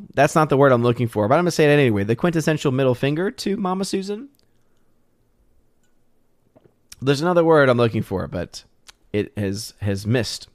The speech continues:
J K D Buck, um, no, I gave up on D Live. I, I checked in with the one subscriber I had over there, J-Rod the Beer Guru,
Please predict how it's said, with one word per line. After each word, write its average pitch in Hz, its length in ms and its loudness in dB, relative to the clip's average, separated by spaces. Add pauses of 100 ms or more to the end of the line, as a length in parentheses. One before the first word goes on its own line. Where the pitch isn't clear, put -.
(420)
J 170 160 4
K 175 80 4
D 175 80 6
Buck, 175 240 4
um, 165 220 4
no, 185 140 4
I 156 120 2
gave 180 180 2
up 180 120 2
on 160 120 2
D 165 120 4
Live. 113 360 0
I, 117 240 0
I 120 40 2
checked 165 340 0
in 160 240 2
with 147 200 0
the 123 100 0
one 160 180 2
subscriber 160 560 0
I 139 80 4
had 135 220 2
over 123 200 0
there, 110 240 -2
J-Rod 147 520 2
the 139 60 -10
Beer 131 240 0
Guru, 113 480 -2